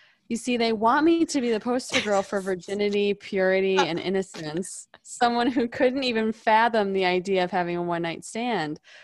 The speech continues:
Speaker 1: who would allow my sexual naivete, naivete to interfere with how I interpret a case where someone's been murdered. Yes, the writers are aware that the
Speaker 2: <laughs>
Speaker 1: quote,
Speaker 2: This is a
Speaker 1: unquote,
Speaker 2: long conversation
Speaker 1: third
Speaker 2: with the camera.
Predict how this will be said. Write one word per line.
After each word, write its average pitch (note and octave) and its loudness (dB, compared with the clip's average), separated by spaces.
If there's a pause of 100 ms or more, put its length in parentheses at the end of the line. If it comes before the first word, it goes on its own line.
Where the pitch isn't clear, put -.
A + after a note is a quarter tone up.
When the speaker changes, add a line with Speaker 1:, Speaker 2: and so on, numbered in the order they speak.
(160)
Speaker 1:
who B3 -4
would B3 4
allow A#3 2
my B3+ 2
sexual A3+ -2
naivete, G3+ -2 (280)
naivete A#3 0
to G#3+ -2
interfere A#3 -2
with G#3+ -4
how G#3 0
I G#3 2
interpret G#3 -4
a G3 -4
case B3 -4
where F#3+ 0
someone's G3 -2
been F3+ -2
murdered. D3+ -6 (600)
Yes, G#3+ -2
the G#3 -2
writers A3 0
are G3+ 2
aware F#3 0
that F3+ -2
the F#3 0
Speaker 2:
<laughs> - -2
Speaker 1:
quote, G3 2
Speaker 2:
This - 2
is - -10
a - -2
Speaker 1:
unquote, D#5+ 4
Speaker 2:
long D#5 6
conversation C#5 4
Speaker 1:
third B4 -2
Speaker 2:
with A#4+ -4
the A#4+ 4 (100)
camera. B4 -2